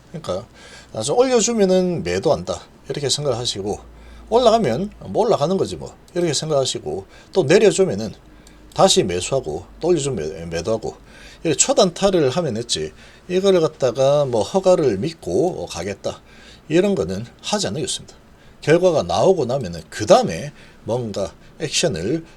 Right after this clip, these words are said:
취하는 게 좋다. 자, 이런 거 보시면 어떻습니까, 이거? 세력들이 올리려고 마음먹으면 결국 올리는 거죠. 세력 마음이다, 이거는. 그냥,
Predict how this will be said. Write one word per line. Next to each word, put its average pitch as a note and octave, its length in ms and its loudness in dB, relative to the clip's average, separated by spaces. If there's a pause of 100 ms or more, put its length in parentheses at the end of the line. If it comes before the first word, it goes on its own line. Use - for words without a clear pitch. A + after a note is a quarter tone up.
(120)
취하는 D3+ 360 2
게 E3+ 80 0
좋다. E2 460 -10 (2000)
자, - 120 2
이런 C4+ 140 6
거 E4+ 80 6
보시면 A3+ 260 2
어떻습니까, E3 420 -2
이거? - 200 -12 (1080)
세력들이 C4 480 4
올리려고 C4 440 4
마음먹으면 C#3+ 400 6
결국 A#2 200 -2
올리는 A#3+ 300 2
거죠. D2 300 -6 (580)
세력 D#4+ 380 4
마음이다, D3+ 320 -2
이거는. E2 300 -10
그냥, - 240 -16